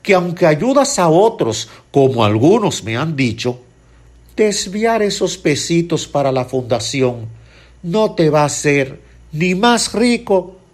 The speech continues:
ni más pobre. Víctor Martínez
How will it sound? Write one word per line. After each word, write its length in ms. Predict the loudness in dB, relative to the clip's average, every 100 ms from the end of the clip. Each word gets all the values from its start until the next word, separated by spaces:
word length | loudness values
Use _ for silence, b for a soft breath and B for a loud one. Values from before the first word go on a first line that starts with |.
| -8
ni 180 | -6
más 280 | -2 -2 -2
pobre. 520 | -4 -4 -2 -6 -10 -14 _ _ _ _ b b b b b -20 -6
Víctor 500 | 0 2 2 2 2
Martínez 880 | 4 0 -2 0 0 2 -2 -6 -12